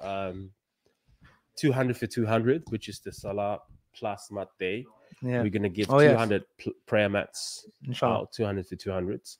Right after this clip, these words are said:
Speaker 2: Yes.
Speaker 1: And that's gonna be next week. Um,
Speaker 2: Inshallah.
Speaker 1: it's gonna be a spectacle, mashallah. It's gonna be beautiful. Loads of, like, p-, um, you know, uh, o-, the h-, entire team is going to be there. So
Speaker 2: Yeah.
Speaker 1: if anyone, you know, um, is in London,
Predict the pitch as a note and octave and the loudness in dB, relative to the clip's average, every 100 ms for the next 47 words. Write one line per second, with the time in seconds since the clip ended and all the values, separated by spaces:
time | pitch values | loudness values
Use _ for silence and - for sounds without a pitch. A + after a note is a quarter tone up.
0 | - B2+ A#2+ - - F#2+ G2+ A2 A#2+ G#2+ | -6 -2 -2 -2 0 4 4 4 4 4
1 | G2 G2 A2 - - G#2 G#2+ - - _ | 4 4 4 2 -2 0 -2 -6 -20 _
2 | G#2 F#2 G2 B2+ C3 A#2+ A2 - A2+ G2+ | -4 -2 -2 -2 0 0 -2 0 2 2
3 | G#2 F#2 - - G#2+ - - - F#2+ G2 | 2 0 -4 -4 -4 -4 -10 -8 -4 -4
4 | - E2 - F#2 F2 G#2+ F#2 - F#2 - | -6 -8 -6 -8 -4 -4 -4 -4 -8 -8
5 | - _ - A#2 A#2+ G#2+ G2 G#2+ G2+ - | -20 _ 4 8 8 6 2 4 4 0
6 | F#2+ G2+ G2 F2+ B1+ A#2 F2 F2 _ _ | -4 -2 -2 -4 -4 -2 -2 -4 _ _
7 | _ - F#2+ - - - A2+ B2+ G#2+ - | _ -6 -4 -6 -10 -8 4 4 4 0
8 | A#2 C#3+ C3 B2+ - A#2 G#2+ A#2 G#2+ - | 4 10 10 10 8 6 6 6 6 2
9 | G2 G#2 G2 F#2+ F2+ - - - B2+ - | 0 2 4 2 0 -10 -20 -4 0 2
10 | C3 - A#2+ C#3 C#3 B2+ A2+ G#2+ G2 G2 | 0 2 6 8 8 6 6 4 -2 -8
11 | _ _ _ - A#2+ G2+ F#2 F2+ - - | _ _ _ -10 -4 -2 -2 -6 -10 -6
12 | G#2 F#2+ - A#2 G#2 G2 G2 A#2+ A2+ G2+ | -6 -6 -6 -6 -4 2 8 8 8 4
13 | F#2+ A2 | 2 -2